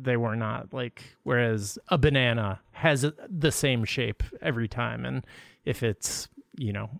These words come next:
round or, uh, you know, anvil shaped, you're, you're gonna be suspicious of that. But <laughs> potatoes, <laughs> that by design, they just look like something that,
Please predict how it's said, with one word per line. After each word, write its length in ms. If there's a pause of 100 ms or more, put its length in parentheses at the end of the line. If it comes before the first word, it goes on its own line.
(120)
round 680
or, 560
uh, 540 (520)
you 100
know, 200
anvil 480
shaped, 560
you're, 220
you're 240
gonna 200
be 140
suspicious 800
of 220
that. 240 (160)
But 400 (280)
<laughs> 280
potatoes, 760
<laughs> 40
that 480 (260)
by 200
design, 640 (100)
they 100
just 180
look 240
like 220
something 380
that, 180